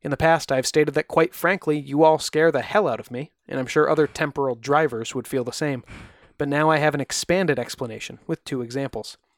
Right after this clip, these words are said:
A while ago, on one of the posts, I related an experience I had with my parents while we were driving down a highway. Every now and then, we would pass someone who was in obvious distress with their vehicle.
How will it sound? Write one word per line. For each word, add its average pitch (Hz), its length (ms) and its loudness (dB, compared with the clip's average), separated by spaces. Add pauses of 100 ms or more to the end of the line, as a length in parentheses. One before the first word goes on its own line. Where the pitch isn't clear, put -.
(420)
A 147 60 0
while 185 220 6
ago, 120 260 -4 (100)
on 139 160 -4
one 139 120 0
of 127 80 -4
the 123 80 -4
posts, - 420 0 (240)
I - 60 -6
related 185 380 4
an 185 100 2
experience 190 520 4
I 175 60 8
had 170 180 4
with 160 120 -2
my 160 120 0
parents 147 480 -2
while 127 120 2
we 135 100 0
were 135 80 2
driving 120 360 -4
down 120 160 -6
a 113 60 -8
highway. 131 440 -4 (500)
Every 139 180 0
now 127 160 -2
and 123 120 -4
then, 139 260 -2
we 147 80 2
would 147 140 2
pass 175 240 2
someone 156 240 0
who 151 80 0
was 156 120 0
in 156 120 -2
obvious 131 440 -2
distress - 580 -2
with 120 120 -6
their 113 140 -4
vehicle. 123 480 -4